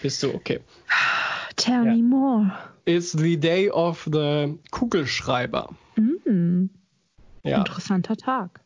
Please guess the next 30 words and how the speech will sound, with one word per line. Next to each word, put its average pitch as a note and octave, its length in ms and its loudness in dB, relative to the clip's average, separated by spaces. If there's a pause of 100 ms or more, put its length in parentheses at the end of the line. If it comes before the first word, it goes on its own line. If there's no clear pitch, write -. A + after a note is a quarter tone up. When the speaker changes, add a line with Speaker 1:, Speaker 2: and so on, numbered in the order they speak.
Speaker 1:
Ja, D3+ 540 0 (300)
interessanter F3 640 0
Tag. - 400 -6 (1200)
Da D3 100 2
gibt's E3+ 260 0
eine D3+ 60 0
These. D3+ 420 0
Soll D3+ 140 0
ich E3 80 -4
dir D3+ 160 0
eine C#3+ 140 0
erzählen? C#3+ 500 -2
Speaker 2:
<laughs> B2+ 60 -6 (1160)
Ich - 200 -2
wollte A3+ 280 2
dich A3 240 0
gerade F#3+ 320 0
fragen, F#3 580 0 (440)
<laughs> - 400 -4
ob - 200 -4
du C#3 80 -4
Speaker 1:
So. C#3+ 120 2
Speaker 2:
was - 340 -2
über G3+ 220 2
die F#3+ 100 2
Entstehung G3+ 420 2
des F#3 160 0
Kugelschreibers F3 840 -2
weißt. - 440 -4
Speaker 1:
Ja, C3 280 0